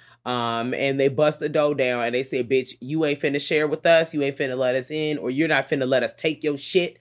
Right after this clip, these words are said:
'cause you need to get down to lay down. Okay? You're not doing either of those things.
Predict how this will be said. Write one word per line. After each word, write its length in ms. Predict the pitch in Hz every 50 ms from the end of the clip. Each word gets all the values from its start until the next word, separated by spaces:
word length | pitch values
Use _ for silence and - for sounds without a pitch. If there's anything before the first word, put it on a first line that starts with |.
| _ -
'cause 240 | - 147 131 123
you 80 | 143 147
need 140 | 143 143 123
to 80 | 127
get 160 | 120 143 135 120
down 180 | 143 139 139
to 60 | 139
lay 160 | 139 147 156 160
down. 400 | 165 165 160 160 160 165 165 - _ -
Okay? 440 | - 113 117 - 156 143 139 139 139
You're 180 | 135 131 139
not 160 | 135 135 131 135
doing 180 | 147 147 139
either 140 | 151 156 147
of 60 | 135
those 160 | 151 151 151 151
things. 420 | - 175 170 170 165 165 170 -